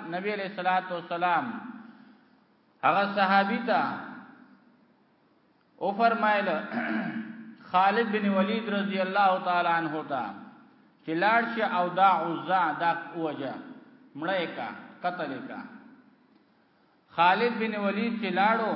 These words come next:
نو چې هلته ګوري څه منج-، منجوران ناست دي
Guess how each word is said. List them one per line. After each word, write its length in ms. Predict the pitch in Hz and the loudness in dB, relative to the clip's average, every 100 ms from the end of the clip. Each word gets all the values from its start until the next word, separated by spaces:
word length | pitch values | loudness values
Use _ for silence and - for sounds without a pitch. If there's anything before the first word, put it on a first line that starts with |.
| - - - - - - - _ _ _ _ _ _ | -4 -10 -14 -18 -20 -20 -20 _ _ _ _ _ _
نو 100 | 135 | -10
چې 140 | 151 185 | -4 2
هلته 340 | 208 226 214 | 4 4 0
ګوري 380 | 196 202 233 220 | -4 -2 -2 -2
څه 160 | 190 202 | -4 -4
منج-، 560 | 190 185 180 - - | -4 -4 -8 -10 -10
منجوران 680 | 160 185 185 175 180 208 202 202 | -8 -4 0 4 4 4 2 2
ناست 360 | 214 208 208 | 0 0 -4
دي 160 | 202 | -6